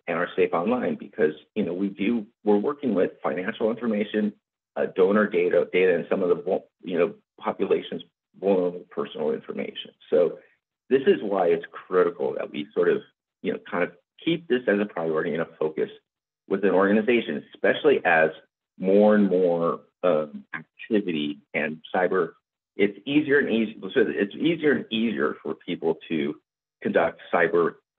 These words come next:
terrorism, essentially. The tools are, you know, ubiquitous, uh, they're, they're cheap, and anybody can, you know, go off and wanna, you know, uh, hack something in order to,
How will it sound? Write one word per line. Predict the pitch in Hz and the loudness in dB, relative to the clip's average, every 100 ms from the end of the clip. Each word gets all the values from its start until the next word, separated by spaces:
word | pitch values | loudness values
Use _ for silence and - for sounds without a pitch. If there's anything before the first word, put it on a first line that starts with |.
| - - | -16 -6
terrorism, | 82 69 - - - - | 0 0 0 -4 -14 -10
essentially. | - - 73 64 | -10 -8 -8 -6
The | 73 - - | -8 -10 -8
tools | 131 143 143 - | 0 2 2 0
are, | 82 73 73 _ _ _ _ _ _ _ _ | -2 -2 -4 _ _ _ _ _ _ _ _
you | 226 | -2
know, | 76 | 0
ubiquitous, | 80 92 - 113 - 123 127 - - - _ - | 0 -4 0 2 4 4 4 2 -12 -20 _ -4
uh, | 82 71 | -2 0
they're, | 80 69 - - _ _ | -2 -4 -12 -20 _ _
they're | 85 76 - | -2 -2 -8
cheap, | 113 143 151 - _ _ _ _ - | -4 -4 -4 -12 _ _ _ _ -2
and | 98 92 - - | 0 0 -2 0
anybody | 123 139 104 90 95 - - | 2 4 4 2 2 -6 -4
can, | 85 82 82 85 - - | -2 0 -2 -6 -14 -2
you | 98 | 0
know, | |
go | 82 87 90 | 2 4 4
off | 90 - | 4 0
and | 76 | -4
wanna, | 87 87 71 65 - _ _ _ _ - | -4 -4 -6 -8 -12 _ _ _ _ -8
you | 90 | -4
know, | 69 71 64 - _ - | -2 -2 -4 -8 _ -8
uh, | - - _ - | -8 -12 _ -20
hack | - 92 107 - | -4 -2 -2 0
something | 110 113 110 113 127 - _ _ - | 0 0 -2 -4 -6 -12 _ _ -2
in | 101 | 2
order | 92 92 82 - | 4 4 2 -4
to, | 87 82 80 78 | -2 0 0 -2